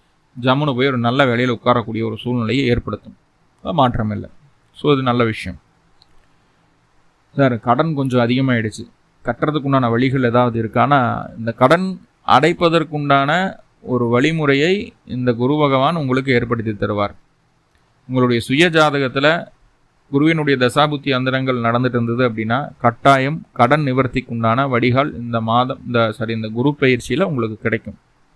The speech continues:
இந்த குரு வக்ரமாகுது இல்லையா, அந்த குரு வக்ரமாகறதுனால கடன் நிவர்த்திக்கு ஒரு நல்ல ஒரு சூழல் உங்களுக்கு அமையும். இதுக்கு ஒரு சின்ன பரிகாரம் ஒண்ணு சொல்றேன். கடன் நிவர்த்திக்கு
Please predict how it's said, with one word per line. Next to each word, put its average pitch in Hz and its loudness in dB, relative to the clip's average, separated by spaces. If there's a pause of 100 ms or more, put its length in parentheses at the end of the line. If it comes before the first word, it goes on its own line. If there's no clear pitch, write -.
(1120)
இந்த 120 0
குரு 139 4
வக்ரமாகுது 147 2
இல்லையா, 127 2
அந்த 113 -6
குரு 139 0
வக்ரமாகறதுனால 127 2 (440)
கடன் 135 2
நிவர்த்திக்கு 135 -2
ஒரு 120 -4
நல்ல 127 2
ஒரு 117 -2
சூழல் 127 0
உங்களுக்கு 113 -2
அமையும். 110 -6
இதுக்கு 123 -6
ஒரு 123 -4
சின்ன 170 -2
பரிகாரம் 139 2
ஒண்ணு 113 -4
சொல்றேன். 120 0
கடன் 127 0
நிவர்த்திக்கு 117 -4